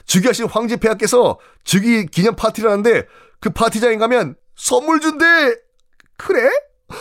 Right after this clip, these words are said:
먹고 살 것도 없는데 가서 우리 선물이나 받을까?" 와르르 몰려가가지고 뒤에 스토리는 뻔해요. 갑자기 사람들이 몰려드니까 앞에 사람 쓰러지고 뒤에 사람 덮치고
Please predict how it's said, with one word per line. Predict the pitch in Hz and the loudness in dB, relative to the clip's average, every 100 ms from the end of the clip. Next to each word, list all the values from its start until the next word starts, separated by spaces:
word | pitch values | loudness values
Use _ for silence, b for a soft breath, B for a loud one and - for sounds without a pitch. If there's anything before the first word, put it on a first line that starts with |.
| B | B
먹고 | 240 269 254 | -2 -2 0
살 | 247 247 | -2 -2
것도 | 240 247 | -2 -2
없는데 | 208 208 226 | -2 0 0
가서 | 202 233 233 | -2 -4 -4
우리 | 220 | -4
선물이나 | 320 - 220 233 214 | -2 0 -2 -2 -2
받을까?" | 175 165 190 311 - B B B B B B | -2 -2 -2 -2 -4 B B B B B B
와르르 | 113 127 175 247 277 311 330 - - - 214 196 180 175 165 156 147 139 131 | -4 2 4 4 2 2 2 0 2 2 2 2 2 2 2 2 2 0 2
몰려가가지고 | 117 117 104 92 87 98 143 107 65 - - _ _ - | 2 2 2 0 -2 0 0 0 -2 -12 -20 _ _ -4
뒤에 | 139 185 | 0 0
스토리는 | - 196 190 | 0 0 2
뻔해요. | 233 214 160 143 78 _ _ _ _ | 2 2 0 -2 -4 _ _ _ _
갑자기 | - 170 - _ _ - 226 226 | -2 -2 -2 _ _ -2 -2 -2
사람들이 | 196 156 156 147 | -2 0 2 2
몰려드니까 | 107 107 101 95 90 131 87 71 _ _ _ _ _ _ _ _ _ _ _ | 2 2 2 -2 0 2 2 -2 _ _ _ _ _ _ _ _ _ _ _
앞에 | 123 131 165 | -6 -4 -4
사람 | 175 156 | 0 0
쓰러지고 | 143 160 139 139 165 196 _ | 0 0 0 0 -2 -4 _
뒤에 | - 143 | 0 0
사람 | 143 139 | 2 0
덮치고 | 117 110 - 120 123 165 | 0 -4 -4 -4 -4 -4